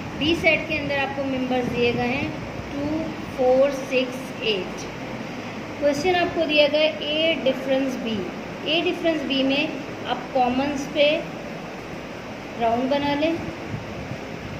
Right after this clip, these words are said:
अब ये छोड़ के बाकी सारे नंबर्स लिख लें, इस सेट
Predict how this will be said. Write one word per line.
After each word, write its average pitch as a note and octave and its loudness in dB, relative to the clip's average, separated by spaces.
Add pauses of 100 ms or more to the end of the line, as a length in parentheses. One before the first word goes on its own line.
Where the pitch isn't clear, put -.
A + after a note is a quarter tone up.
(240)
अब C#4+ 4 (120)
ये F#4 4 (1040)
छोड़ E4 4
के G4 4
बाकी C#4 4
सारे D4 2
नंबर्स C#4 2
लिख C4+ -2
लें, D#4 0
इस E4 0 (100)
सेट E4 8